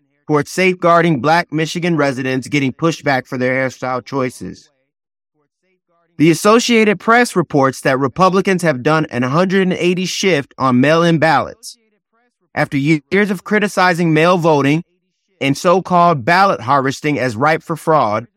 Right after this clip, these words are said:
Republicans at the top of the party want to change course. They are poised to launch aggressive get out the vote campaigns for twenty twenty-four that employ just those strategies,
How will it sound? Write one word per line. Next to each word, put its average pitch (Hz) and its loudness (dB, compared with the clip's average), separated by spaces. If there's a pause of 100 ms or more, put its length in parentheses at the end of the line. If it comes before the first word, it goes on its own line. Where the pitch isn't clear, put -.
(560)
Republicans 202 0
at 175 -2
the 160 -8
top 180 0
of 180 -8
the 180 -6
party 170 0
want 139 -2
to 131 -20
change 156 -2
course. - -2 (1040)
They 180 6
are 165 6
poised 226 2
to 190 2
launch 175 2
aggressive 156 0
get 156 0
out 180 2
the 175 -2
vote 160 0
campaigns 151 -2
for 139 -6
twenty 180 -2
twenty-four 160 0
that 135 0
employ 147 0
just 156 -2
those 156 0
strategies, 110 -2